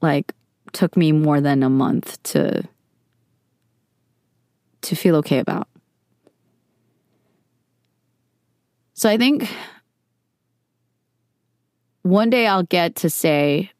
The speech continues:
what I want to say. I don't think, my gut instinct is this episode is really just to update you guys and also to just, just to kind of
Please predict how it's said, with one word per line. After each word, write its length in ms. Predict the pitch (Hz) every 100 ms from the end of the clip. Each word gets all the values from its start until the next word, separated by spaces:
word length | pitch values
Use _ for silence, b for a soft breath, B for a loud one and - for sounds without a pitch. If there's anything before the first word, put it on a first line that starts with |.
| -
what 200 | 165 165
I 100 | 160
want 220 | 151 151
to 60 | 156
say. 520 | - 147 151 170 180 _ _ _ -
I 100 | 160
don't 200 | 175 -
think, 440 | - 151 147 - - -
my 100 | 165
gut 280 | 165 170 - _
instinct 460 | 165 151 - 143 -
is 280 | 135 - - _ _ _ -
this 220 | 165 160
episode 420 | 170 175 160 151
is 180 | 151 -
really 220 | 151 143
just 260 | 147 151 -
to 120 | - -
update 320 | - - 143
you 80 | -
guys 320 | 175 151 208
and 100 | -
also 240 | 185 196 196
to 180 | - -
just, 360 | 165 175 - - _ _ _ _ _ _ _ _ _ _ _ _ _ _ B B B B B B B
just 240 | 226 220
to 100 | -
kind 280 | 302 233 214
of 280 | 208 175 -